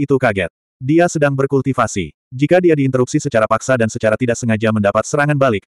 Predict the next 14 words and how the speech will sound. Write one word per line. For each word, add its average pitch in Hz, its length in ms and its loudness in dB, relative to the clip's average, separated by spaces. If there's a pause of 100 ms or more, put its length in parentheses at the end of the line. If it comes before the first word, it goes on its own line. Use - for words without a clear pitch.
konsekuensinya 127 800 0
tidak 131 240 0
terbayangkan. 87 560 -2 (800)
"Enyah!" 127 400 -2 (240)
Pria 160 240 4
besar 156 320 0
itu 160 160 2
berteriak 127 400 0
dengan 110 160 0
marah 113 320 0
dan 127 160 2
mengusir 131 400 0
pria 110 240 -2
itu. 85 240 -4